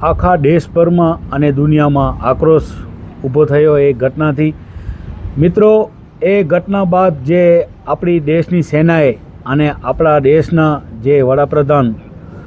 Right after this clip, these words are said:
મોદી સાહેબે જે પાકિસ્તાન ઉપર જે કાર્યવાહી કરી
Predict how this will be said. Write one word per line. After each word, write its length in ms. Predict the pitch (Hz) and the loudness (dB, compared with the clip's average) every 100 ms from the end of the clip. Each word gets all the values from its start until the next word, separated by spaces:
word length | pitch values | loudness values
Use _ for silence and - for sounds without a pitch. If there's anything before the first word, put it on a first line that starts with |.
| - - - - | -18 -18 -10 -2
મોદી 240 | 143 160 | 2 2
સાહેબે 400 | 151 156 151 156 | 2 2 2 2
જે 440 | 123 151 151 151 147 - | 2 2 4 2 0 -6
પાકિસ્તાન 540 | 123 139 180 - 185 175 | -4 -2 -2 0 0 0
ઉપર 280 | 160 165 | 0 -2
જે 220 | 143 147 143 | 0 0 2
કાર્યવાહી 500 | 127 147 160 156 147 | 2 2 4 4 2
કરી 380 | 143 143 127 | 0 0 -2